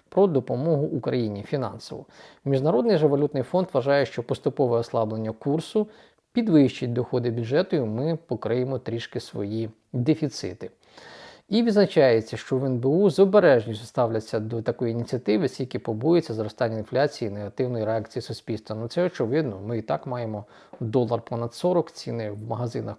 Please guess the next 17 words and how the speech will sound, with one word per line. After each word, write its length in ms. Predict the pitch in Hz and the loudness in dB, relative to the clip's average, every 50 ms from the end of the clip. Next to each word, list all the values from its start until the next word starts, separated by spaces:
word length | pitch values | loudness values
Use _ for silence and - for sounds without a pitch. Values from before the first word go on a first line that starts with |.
| _ | _
просто 400 | - - 120 117 110 - - 120 | -6 -4 -4 -4 -4 -6 -8 -10
шалені. 540 | 117 - - 123 123 147 165 170 170 175 170 - - - - - - - - - _ _ - 127 | -8 -4 -4 -4 -2 -2 -2 -2 -2 -4 -6 -8 -14 -20 -20 -20 -20 -20 -20 -20 _ _ -4 0
Люди 480 | 123 143 147 135 131 123 120 117 113 107 - | 2 2 4 4 4 4 2 2 -2 -4 -6
часто 380 | - 151 139 127 - - - | -2 0 0 0 0 -2 -2
економлять, 760 | 120 117 - - 120 123 147 170 170 170 160 160 160 - - - | -2 -2 -2 -4 -4 -2 0 2 2 2 2 2 0 -2 -4 -6
на 120 | 156 - | -6 -6
чому 280 | - - - 110 110 107 | -4 -6 -6 -6 -4 -4
можуть, 460 | 113 131 151 151 147 147 - - - 120 | -2 -2 0 0 0 -2 -4 -4 -8 -8
недостатньо 760 | 113 113 117 127 127 127 135 - - 127 113 110 - 110 107 | -6 -4 -2 -2 -2 -2 -2 -2 -2 -2 -2 -2 -2 -6 -6
заробляють 500 | 110 110 113 110 110 110 107 104 107 - | -4 -4 -4 -4 -2 -2 -2 -2 -2 -4
коштів, 540 | - - 151 151 - - 120 107 - - 117 | -4 -2 -2 -2 -2 -4 -4 -4 -4 -4 -4
і 220 | 110 107 104 101 - - - - - _ | -2 -2 -2 -4 -8 -16 -20 -20 -20 _
чергова 360 | - - 120 120 120 117 117 107 | -8 -6 -4 -2 -2 -2 -2 -2
девальвація, 640 | 107 110 107 110 110 117 143 156 151 - - 107 | -2 -2 -4 -2 -2 0 0 0 0 -2 -4 -4
відповідне 440 | - - 131 127 135 120 120 120 113 | -2 0 0 2 2 0 0 -2 -2
зростання 500 | 113 117 113 - - 127 120 117 113 110 | -2 -4 -4 -4 -4 -4 -4 -4 -4 -6
цін, 400 | 107 - - - 151 147 143 - | -8 -6 -4 -2 -2 -2 -2 -4